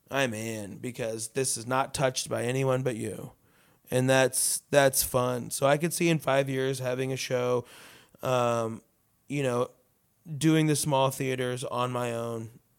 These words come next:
not having to go take it in the ass by these comedy clubs that are like, "Well, we don't know who you are, so you get fifteen hundred bucks."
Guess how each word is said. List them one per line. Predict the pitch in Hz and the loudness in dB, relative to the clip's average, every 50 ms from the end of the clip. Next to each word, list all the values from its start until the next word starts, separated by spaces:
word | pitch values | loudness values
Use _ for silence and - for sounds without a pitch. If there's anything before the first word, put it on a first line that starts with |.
| _ _ - | _ _ -8
not | 139 131 127 127 127 127 | -4 -2 0 0 0 -2
having | 127 120 117 117 120 120 | -4 -4 -4 -4 -4 -6
to | 117 | -6
go | 113 117 113 113 110 113 113 - - - - _ _ _ _ - 139 135 | -4 -4 -4 -4 -4 -4 -6 -6 -10 -14 -20 _ _ _ _ -16 -12 -6
take | - 139 127 120 | -4 -2 -2 -2
it | 131 120 | -2 -2
in | 120 117 | -2 -2
the | 113 113 | -2 -2
ass | 113 110 110 110 113 - | -2 -2 -4 -4 -6 -6
by | - - 110 113 | -6 -6 -6 -6
these | 117 117 113 - | -4 -6 -6 -6
comedy | - 123 117 120 120 120 123 113 | -6 -6 -6 -4 -4 -4 -6 -6
clubs | - 123 113 110 113 123 127 | -6 -6 -6 -6 -6 -6 -4
that | 120 113 | -4 -2
are | 117 | 0
like, | 123 120 | 0 2
"Well, | 131 139 139 143 147 131 - - - - | 4 8 8 10 8 8 4 -2 -14 -2
we | - 170 185 | 4 8 8
don't | 180 180 180 | 10 10 10
know | 175 175 | 10 10
who | 170 175 | 10 10
you | 165 156 151 147 | 10 8 8 8
are, | 143 143 143 135 127 127 | 8 8 8 8 6 4
so | - - 135 | 0 -2 -2
you | 135 135 135 | -2 -2 0
get | 131 135 135 131 131 - | 2 2 2 2 0 -4
fifteen | - 135 131 - 139 131 | -8 -8 -8 -6 -6 -4
hundred | 131 127 120 123 | -4 -2 -4 -2
bucks." | 117 123 113 110 - - - - - - | -4 -4 -4 -6 -8 -10 -12 -14 -14 -16